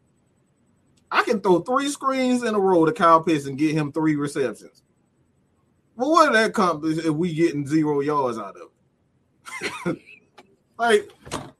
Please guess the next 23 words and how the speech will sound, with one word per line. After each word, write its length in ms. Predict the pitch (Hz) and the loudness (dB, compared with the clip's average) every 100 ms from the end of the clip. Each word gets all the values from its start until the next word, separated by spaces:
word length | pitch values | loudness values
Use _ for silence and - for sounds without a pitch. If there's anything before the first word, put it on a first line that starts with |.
| _ _ _ _ _ _ _ _ _ - _ _ _ - | _ _ _ _ _ _ _ _ _ -20 _ _ _ -6
like, 200 | 262 - | -4 2
I, 180 | 247 - - - | 2 2 -2 -6
we've 340 | 202 370 392 | 2 6 4
seen 320 | 392 392 403 | 2 0 2
it 60 | 381 | 0
before. 520 | 359 330 302 196 160 - _ _ _ _ _ _ _ _ _ _ - | 0 2 4 2 0 -12 _ _ _ _ _ _ _ _ _ _ -2
Kyle 420 | 349 349 339 330 | 2 6 6 2
Shanahan 800 | 359 370 349 302 311 294 285 285 _ _ _ _ _ - | 0 0 0 -2 -2 -4 -6 -8 _ _ _ _ _ -8
was 220 | 262 - | -6 -6
so 360 | 302 330 294 220 285 | -4 -2 -4 -2 -4
upset 460 | - - 302 294 - 240 254 | -4 -8 -6 -6 -2 -2 -2
in 140 | 294 | -8
his 160 | 285 247 | -8 -8
feelings 360 | 285 349 294 | -6 -4 -6
because, 380 | 262 254 254 214 220 | -6 -2 2 2 2
"Oh, 200 | 247 196 | 0 2
we 180 | 240 302 | 2 0
wasn't 340 | 233 247 240 | 2 0 -2
getting 220 | 214 226 | -6 -4
right 260 | 190 196 190 | -2 0 0
at 100 | 185 | -2
the 60 | |
ball." 320 | 165 127 107 | -4 -6 -8